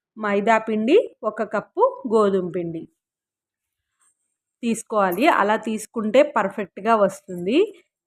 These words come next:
ఆ, కన్సిస్టెన్సీ కూడా మనకి బాగా కుదురుతుందండి. దాంట్లో ఒక కప్, ఒక చెంచా నెయ్యి కానీ బటర్ కానీ వేసుకోవాలి. నేను ఇక్కడ బటర్ వేసాను. బటరు,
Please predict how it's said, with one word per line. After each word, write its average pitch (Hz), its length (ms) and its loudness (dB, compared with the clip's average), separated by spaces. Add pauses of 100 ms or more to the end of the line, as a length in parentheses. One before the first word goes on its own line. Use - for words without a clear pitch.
(100)
ఆ, 190 60 -4 (1200)
కన్సిస్టెన్సీ 226 920 0
కూడా 214 280 2
మనకి 214 440 0
బాగా 202 460 2
కుదురుతుందండి. 196 1120 0
దాంట్లో 196 540 2 (500)
ఒక 202 220 -4
కప్, 196 320 -4 (300)
ఒక 202 220 -6 (400)
చెంచా 202 500 0 (1200)
నెయ్యి 214 380 0
కానీ 233 480 2
బటర్ 214 420 4
కానీ 202 320 0
వేసుకోవాలి. 202 760 0
నేను 226 280 2
ఇక్కడ 202 280 -2
బటర్ 202 400 2
వేసాను. 190 600 -2
బటరు, 240 540 2